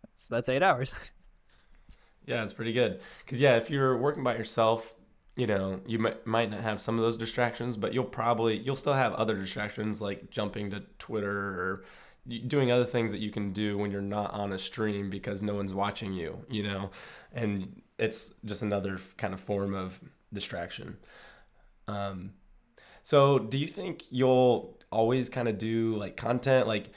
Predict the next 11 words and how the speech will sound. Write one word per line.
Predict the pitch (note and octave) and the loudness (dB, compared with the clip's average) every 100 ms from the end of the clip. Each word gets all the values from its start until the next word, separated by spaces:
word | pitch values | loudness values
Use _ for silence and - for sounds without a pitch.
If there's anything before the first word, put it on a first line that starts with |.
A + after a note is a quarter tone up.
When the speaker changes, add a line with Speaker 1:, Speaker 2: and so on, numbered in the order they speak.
| - | -4
Speaker 2:
do | |
you | B2 | -2
feel | - C#3+ | 4 6
like | D3 C#3+ | 6 4
your | A#2+ A#2+ | 2 2
skills, | A2 - - A#2 A2+ A#2 B2 B2+ - - - - | 2 -2 0 2 4 4 0 -4 -8 -12 -20 -12
um, | G#2+ G2+ F#2+ | -8 -6 -2
as | A2+ G#2+ | 2 2
a | |
developer | G#2+ F#2 G2+ G2+ - A2+ A2+ | 0 0 2 2 2 2 2
are, | G2+ G2+ G2 G2 | -2 -2 -4 -6